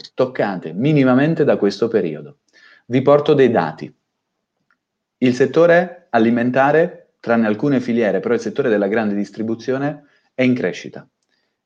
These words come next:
Il settore della sicurezza sul lavoro e tutti gli annessi sono in crescita,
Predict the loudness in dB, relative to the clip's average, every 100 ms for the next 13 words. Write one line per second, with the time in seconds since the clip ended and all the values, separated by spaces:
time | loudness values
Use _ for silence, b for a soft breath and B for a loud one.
0 | _ -4 -2 -2 0 2 4 2 -2 0
1 | 0 0 -4 -2 0 0 -2 -2 0 2
2 | 2 2 0 -4 -6 -10 -4 -4 -2 -2
3 | 0 0 -2 -4 -6 -6 -4 -4 b b
4 | b _ -4 0 0 -2 -4 -4 -12 -18